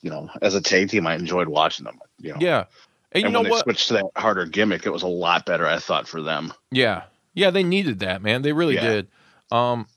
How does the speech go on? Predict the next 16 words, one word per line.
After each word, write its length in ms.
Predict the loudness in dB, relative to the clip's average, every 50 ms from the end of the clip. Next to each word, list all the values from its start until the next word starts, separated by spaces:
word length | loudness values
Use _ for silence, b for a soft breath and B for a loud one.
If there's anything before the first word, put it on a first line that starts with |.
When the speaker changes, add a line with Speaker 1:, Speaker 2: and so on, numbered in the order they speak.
| _ _ _ _ _ -6
Speaker 2:
I, 140 | -4 -4 -4 -6 -4
I, 200 | -4 -4 -2 -2
I 100 | -2 -2
think 240 | -2 -2 -4 -6 -6
it's 140 | -8 -8 -4
cool 320 | -2 0 2 2 2 2
if, 180 | 2 0 -2 -4
if 160 | -6 -6 -6
they 140 | -4 -4 -4
stick 300 | -4 -2 -2 -2 0 2
with 140 | 2 2 4
Roman 400 | 4 4 4 4 4 2 0 -2
for 140 | 0 0 0
a 60 | 0
little 220 | 2 0 0 2
bit. 380 | 2 2 2 2 0 -2 -8